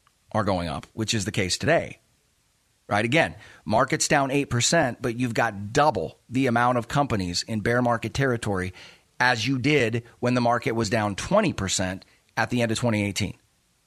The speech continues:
right? What does that mean? That means that breadth is, is razor thin, okay? That means that an unbelievable skinny amount of stocks are driving the market. Why is that an issue? Because if something hits those stocks, Katie, bar the door.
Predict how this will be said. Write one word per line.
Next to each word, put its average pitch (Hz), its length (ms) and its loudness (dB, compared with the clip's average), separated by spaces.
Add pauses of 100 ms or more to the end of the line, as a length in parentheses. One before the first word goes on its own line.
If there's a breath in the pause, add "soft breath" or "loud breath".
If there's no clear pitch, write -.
(340)
right? 113 140 -2
What 143 140 2
does 160 100 0
that 143 160 2
mean? 107 140 -2
That 135 140 0
means 170 260 0
that 139 160 0
breadth 123 340 2
is, 101 200 -2
is 113 380 -2
razor 104 460 0
thin, - 320 -10 (680)
okay? 110 280 0 (260 loud breath)
That 139 160 4
means 135 240 0
that 120 200 -2
an 123 220 -2
unbelievable 117 960 0
skinny 127 380 0
amount 107 240 0
of 95 60 -2
stocks 101 380 -2
are 101 60 -6
driving 98 360 -2
the 123 40 0
market. 156 380 0 (240 loud breath)
Why 139 380 4
is 175 220 0
that 143 260 4
an 110 100 0
issue? 175 400 2 (260 loud breath)
Because 156 320 0
if 131 120 0
something 180 500 2
hits 156 260 0
those 151 240 0
stocks, - 460 0
Katie, 147 400 0
bar 110 280 0
the 123 100 -2
door. 139 420 0